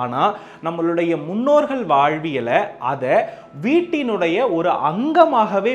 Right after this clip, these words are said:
புகுத்திருந்தது தான் ஒரு ஆச்சரியம். இப்போ இந்த வடிவத்தின் பெயர் என்ன அப்படின்னா யோனி. யோனி அப்படின்னா என்னன்னா, நாம இந்த உலகத்துல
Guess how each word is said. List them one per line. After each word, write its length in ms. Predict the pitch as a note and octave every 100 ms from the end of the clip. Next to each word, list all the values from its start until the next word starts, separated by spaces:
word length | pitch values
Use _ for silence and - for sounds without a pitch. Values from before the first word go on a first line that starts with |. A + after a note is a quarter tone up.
| -
புகுத்திருந்தது 760 | G3 A3+ A3+ G#3+ F3 E3 C#3 B2+ D#3+
தான் 160 | C4 - D3+
ஒரு 120 | G3+ A#2
ஆச்சரியம். 560 | B2 - C#3 A2+ G#2+ G#2 - - - A#3
இப்போ 260 | A#3+ F#3+ G3 D4+ E4+ F#3+ G3+
இந்த 260 | A#3+ A#3 G3
வடிவத்தின் 580 | F#3 B3 C#4+ D4+ C#4 B3+ B3+
பெயர் 300 | F3+ F#3+ F#3+ D3
என்ன 140 | D#3+ E3
அப்படின்னா 420 | B2+ C3 A#2+ D#3+ B3+ B3 D3 C3
யோனி. 340 | D3 D3 C3+ A2+ - - D#3+
யோனி 420 | A#3 D#4 C#4 B3 G#3+ C#3+
அப்படின்னா 380 | C#3+ D3+ D3 F#3+ C#3+
என்னன்னா, 380 | C#3 C3 A2+ C#3+ A3+ - - - D#3+
நாம 340 | F3 F#3+ E3+ A3 D4 D#3+
இந்த 140 | E3+ D#3+ D3 F3
உலகத்துல 640 | B3 C4+ B3 - C#3 G3